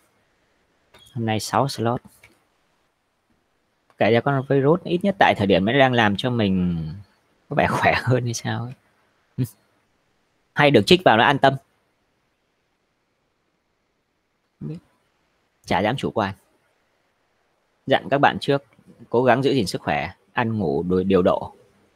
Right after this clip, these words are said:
Qua nhiều người không được chích nha. Bác sĩ người ta làm nghiêm lắm. Người ta dựa trên huyết áp, dựa trên cái tiền sử bệnh mình khai báo, vì người ta cảnh báo trước là có những cái rủi ro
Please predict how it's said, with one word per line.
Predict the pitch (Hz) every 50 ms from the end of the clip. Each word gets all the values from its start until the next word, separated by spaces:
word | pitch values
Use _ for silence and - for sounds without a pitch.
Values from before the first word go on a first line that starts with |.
| _ _ _ _ _ _ _ -
Qua | - 131 127
nhiều | 123 123 113 110
người | 113 101 95 95
không | - - 117 120
được | 110 -
chích | - - 151 -
nha. | 147 135 127 113 - - - _ _ _ _ _ _ _ _ _ _ _ _ _ _ _ _ _ _ _ _ _ _ - - - - - -
Bác | 123 123 -
sĩ | - 147 123
người | 143 123
ta | 120
làm | 113 120 104 98
nghiêm | 104 117 120
lắm. | 123 131 165 - - - 107 107 - - - - - - - - - - - - - - - - - - - - - -
Người | 113 113
ta | 131 131
dựa | 127 139 151 92 113
trên | - 147 123
huyết | 131 160 -
áp, | 135 160 180 - - - - - - - - _ _ _ _ _ _ _ _ _ _ _ _ -
dựa | 143 139 127 -
trên | - - 139 131
cái | 123 143 -
tiền | - 127 104
sử | 98 - - 85 87
bệnh | 113 110 - 98
mình | 101 98
khai | 95 - 131
báo, | 113 101 104 110 131 156 - - _
vì | 120 117 117
người | 107 110
ta | - 131
cảnh | - - 92 90
báo | 95 107 131 -
trước | - 175 165 -
là | 107 101
có | - 135
những | 151 147 151
cái | 151
rủi | 117 87 92
ro | 104 127 127 123 120